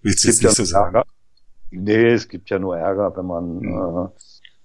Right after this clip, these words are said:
Speaker 2: äh, den Eltern da reinfuscht. Und, äh, die Elternsicht ist eine andere wie die Großelternsicht. Die Großeltern geben, gehen ein bisschen nachteiliger um. Sie können aber auch ein bisschen mehr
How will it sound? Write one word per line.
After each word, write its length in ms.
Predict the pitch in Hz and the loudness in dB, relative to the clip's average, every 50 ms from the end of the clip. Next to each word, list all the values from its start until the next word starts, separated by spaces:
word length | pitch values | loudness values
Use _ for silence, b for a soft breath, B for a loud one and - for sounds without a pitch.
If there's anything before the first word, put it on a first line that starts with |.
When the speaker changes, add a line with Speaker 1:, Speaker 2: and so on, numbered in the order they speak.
| _ - | _ -14
Speaker 2:
äh, 40 | - | -4
den 200 | - 113 107 110 | 0 2 4 4
Eltern 380 | 107 104 113 117 - 110 101 95 | 6 4 4 4 4 2 2 2
da 80 | 95 92 | 2 0
reinfuscht. 720 | - 90 90 90 92 95 - - 87 80 - - - 117 | 2 2 2 0 0 -4 -8 -12 -14 -14 -14 -14 -12 -10
Und, 440 | 98 98 107 98 101 - - - 151 | -8 -8 -8 -8 -10 -10 -10 -6 -4
äh, 120 | 143 120 | -4 -4
die 160 | - - 110 | -2 0 2
Elternsicht 520 | 113 117 120 110 131 117 98 110 117 110 - | 4 4 4 4 2 0 0 0 -4 -4 -4
ist 160 | 110 - 107 | -6 -6 -6
eine 100 | 107 95 | -6 -6
andere 420 | 98 107 110 95 - 113 110 92 | -4 -6 -6 -2 0 0 0 0
wie 80 | 92 101 | -2 -4
die 140 | 104 104 98 | -4 -4 -4
Großelternsicht. 1300 | 98 - 98 101 98 - - 147 120 113 98 95 90 82 - 90 85 87 - - - - - - - - B B B B B B B B B - | -2 0 0 0 0 -2 -4 -6 -4 -4 -2 -2 -2 -2 -2 -4 -6 -6 -8 -12 -14 -12 -14 -14 -14 -16 B B B B B B B B B -6
Die 80 | 101 | -4
Großeltern 640 | - - 110 123 123 - 123 117 95 113 113 104 90 | 0 2 2 4 4 4 4 4 4 4 2 0 0
geben, 480 | - 107 107 110 110 104 110 113 110 | 0 0 0 0 0 -2 -4 -4 -4
gehen 220 | - - 110 110 104 | -2 -2 -2 -2 -2
ein 20 | 95 | -2
bisschen 260 | 98 - - 98 92 | -4 -4 -4 -2 0
nachteiliger 600 | 92 90 87 - - - 95 92 90 85 - - | 2 2 2 0 0 2 2 2 2 0 -2 -6
um. 140 | - 92 95 | -8 -8 -10
Sie 160 | - - 98 | -10 -10 -4
können 200 | - 117 117 117 | 0 2 4 4
aber 180 | 107 101 104 107 | 4 4 4 2
auch 160 | 107 104 - | 2 0 -2
ein 100 | 107 98 | -4 -4
bisschen 340 | 104 113 110 - 113 104 95 | -4 -4 -4 -4 -4 -2 2
mehr 300 | 98 101 101 101 92 | 2 4 4 4 2